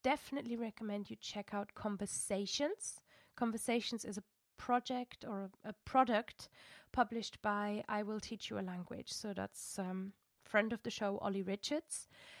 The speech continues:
And that is a really interesting, great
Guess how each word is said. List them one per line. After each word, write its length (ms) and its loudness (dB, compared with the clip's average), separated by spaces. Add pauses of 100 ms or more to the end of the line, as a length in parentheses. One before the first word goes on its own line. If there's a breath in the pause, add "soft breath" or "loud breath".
(140 loud breath)
And 400 0 (200)
that 380 6
is 180 -6
a 200 0 (260)
really 460 4
interesting, 840 0 (560)
great 380 6